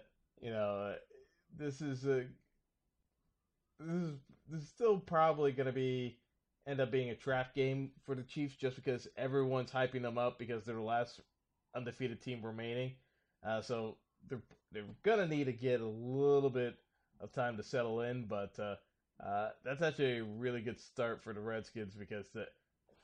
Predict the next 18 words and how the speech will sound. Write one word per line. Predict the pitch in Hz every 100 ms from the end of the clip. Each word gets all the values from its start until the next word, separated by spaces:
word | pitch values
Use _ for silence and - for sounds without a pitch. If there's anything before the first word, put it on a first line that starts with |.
| _ _ _ _ -
the | 135
one | 120 147 165 139
thing | 165 156 143
that | 123 -
I | 117 131
see | 131 - 131 131 127
with | 123 120 - - - _
Washington | 107 120 120 123 127 135 131
is | 85 101 - -
that | 98 _ _ _ _ - -
they | 135 113
have | 156 185 190 151
an | 135
overall | 139 131 131 127
tendency | 123 135 127 123 127 120 - _ _ _
to | 120
fall | - 135 127
apart | 117 - 120 110